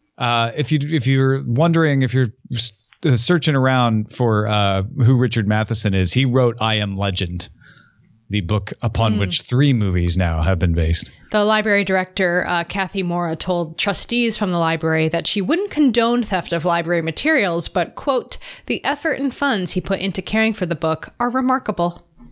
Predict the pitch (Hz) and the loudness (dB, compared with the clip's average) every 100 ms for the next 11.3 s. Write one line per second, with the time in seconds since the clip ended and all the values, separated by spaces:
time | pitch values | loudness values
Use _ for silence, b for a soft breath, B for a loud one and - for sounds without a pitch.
0 | - 139 180 151 - B B B B B | -2 2 4 2 -4 B B B B B
1 | - 156 156 160 240 139 165 156 151 104 | 0 2 2 4 4 4 2 2 0 0
2 | 104 160 156 98 107 139 135 160 196 156 | -2 0 2 0 -2 0 2 2 2 2
3 | 123 110 110 110 104 98 101 92 92 87 | 2 2 2 4 2 0 0 2 0 2
4 | 139 87 85 - _ - - - - 240 | 0 -2 -8 -12 _ -20 -20 -10 -2 0
5 | 175 196 190 180 170 139 - - - - | 2 2 2 0 -2 -6 -8 -6 -6 -8
6 | - - - - - - 92 151 139 87 | -12 -18 -20 -20 -20 -6 -2 0 0 0
7 | 123 80 92 - - 160 151 151 - - | -2 -2 -8 -10 -6 -2 -2 -2 -2 -4
8 | - _ B B B B B 269 294 247 | -8 _ B B B B B 2 2 2
9 | 269 285 285 285 - 214 202 196 202 - | 2 4 2 2 0 0 2 2 0 0
10 | 180 180 - 196 185 175 175 165 - 202 | 0 0 0 -2 -2 -2 -2 -2 2 2
11 | 247 262 254 | 4 2 0